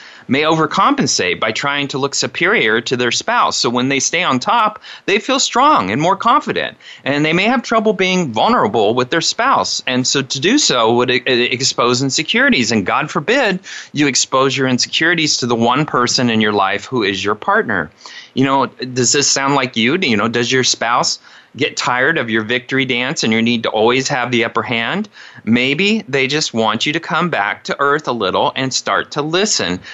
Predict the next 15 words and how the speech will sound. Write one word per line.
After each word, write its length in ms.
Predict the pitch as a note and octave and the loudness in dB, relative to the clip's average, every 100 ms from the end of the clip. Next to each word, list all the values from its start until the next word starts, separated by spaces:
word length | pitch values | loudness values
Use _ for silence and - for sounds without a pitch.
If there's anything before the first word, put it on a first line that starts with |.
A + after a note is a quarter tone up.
| - | -6
so 180 | - C#3+ | -2 0
that 160 | C3 | 0
you 160 | B2+ A2+ | 0 0
can 160 | B2+ C#3+ | 0 -2
be 160 | D#3 | -2
far 320 | D#3 D3 C#3+ | 0 2 2
happier 640 | F#3+ C#3 A#2+ B2+ B2 A#2+ B2+ - - - | 2 0 -2 0 0 2 0 -6 -20 -4
and 160 | G#2+ | -2
that 80 | A2+ | 0
you 180 | G2+ A#2 | 0 0
guys 280 | B2 A#2+ A#2 | 0 -2 -2
can 120 | A2 | -6
figure 380 | - B2 A#2 A2 | -4 -4 -2 -2
out 260 | G2+ F2+ | 0 -2
how 540 | - - A2 A2+ A#2+ | -4 -4 0 0 0